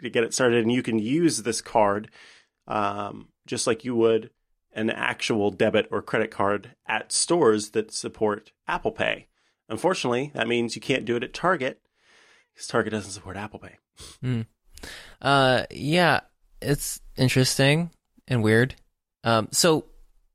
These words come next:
Speaker 2: like you said, with the, there, there's no wait period, um, like there is with other stuff. So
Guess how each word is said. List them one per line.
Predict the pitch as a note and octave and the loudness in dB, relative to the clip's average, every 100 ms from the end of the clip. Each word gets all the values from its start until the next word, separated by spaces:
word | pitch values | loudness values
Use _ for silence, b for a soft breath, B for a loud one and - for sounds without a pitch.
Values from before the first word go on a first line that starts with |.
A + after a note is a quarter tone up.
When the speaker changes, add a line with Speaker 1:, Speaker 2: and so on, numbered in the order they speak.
| _ _ | _ _
Speaker 2:
like | D3+ E3 | -2 0
you | F#3 | 0
said, | - F#3 | 2 2
with | C#3 C3+ | 2 2
the, | C3 B2+ | 4 4
there, | A#2+ B2+ A#2+ | 4 2 4
there's | C#3 C#3+ | 2 4
no | C3 C3 | 4 4
wait | A2+ A2+ - - | 6 2 2 -2
period, | D#4 - D#3 D3+ - - | -2 0 0 -2 -8 0
um, | D3 C3 | 2 4
like | C3 D3 | 2 2
there | D3+ | 2
is | D#3+ D#3 | 4 2
with | D#3 | 2
other | D#3+ D#3 D3+ | 4 4 0
stuff. | - - D#3+ - | -2 0 0 0
So | - B2 A2+ - | 2 4 4 0